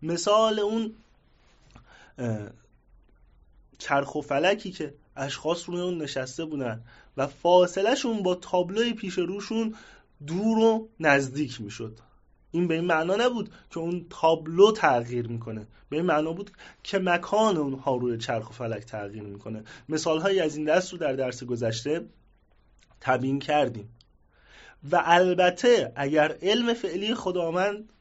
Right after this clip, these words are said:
تغییر کرد، اگر گفتیم «الآن علم الله»، به این معنا نیست که خداوند نسبت به این واقع جهل داشته. علم ذاتی خداوند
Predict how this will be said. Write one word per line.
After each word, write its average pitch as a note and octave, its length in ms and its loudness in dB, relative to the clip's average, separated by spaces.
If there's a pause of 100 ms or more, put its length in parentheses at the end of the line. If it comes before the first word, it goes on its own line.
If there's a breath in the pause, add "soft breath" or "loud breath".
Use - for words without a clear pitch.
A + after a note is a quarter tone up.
(440)
تغییر E3+ 540 4
کرد، G#2+ 440 -8
اگر C3+ 260 0
گفتیم F3+ 360 -2
«الآن D#3+ 560 2
علم F3 400 6
الله»، A2 340 -2 (400 loud breath)
به E3 80 0
این G#3+ 260 2
معنا G3 400 0
نیست B3 300 -4
که G3 100 -12
خداوند D#3+ 640 0
نسبت D#3+ 380 -6
به D3 140 -6
این D3+ 180 -2
واقع C#3 480 2
جهل B2+ 580 4
داشته. - 480 -10 (640)
علم F3 420 4
ذاتی F3 560 0
خداوند B2+ 720 -4